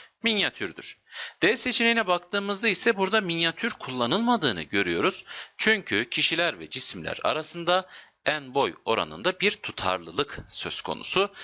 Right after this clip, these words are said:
Buna göre doğru cevabımız D seçeneği olacaktır.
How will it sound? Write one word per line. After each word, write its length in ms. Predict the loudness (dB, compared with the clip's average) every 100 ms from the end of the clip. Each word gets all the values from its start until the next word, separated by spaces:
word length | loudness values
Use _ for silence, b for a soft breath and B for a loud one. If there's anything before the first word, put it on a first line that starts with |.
| B -8
Buna 160 | -2 -2
göre 280 | -2 -6 0
doğru 260 | 0 0
cevabımız 680 | 0 0 0 -2 -2 -2 0
D 140 | 0 0
seçeneği 460 | -2 -6 -4 -2
olacaktır. 760 | 0 0 -2 -6 -4 -2 -2